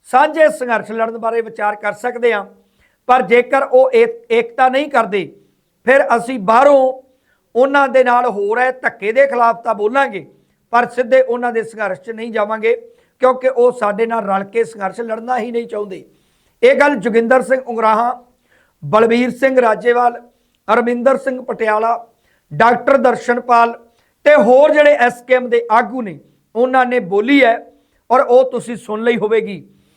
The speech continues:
ਦੂਜੇ ਪਾਸੇ ਭਗਵੰਤ ਮਾਨ ਹੋਰੀ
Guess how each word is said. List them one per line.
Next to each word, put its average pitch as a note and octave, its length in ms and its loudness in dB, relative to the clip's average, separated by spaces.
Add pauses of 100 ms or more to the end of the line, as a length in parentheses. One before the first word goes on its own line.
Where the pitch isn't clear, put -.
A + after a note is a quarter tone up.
(260)
ਦੂਜੇ B3 340 2
ਪਾਸੇ C#4 540 2 (1300)
ਭਗਵੰਤ C4+ 460 2
ਮਾਨ D#4+ 180 2
ਹੋਰੀ C4+ 460 2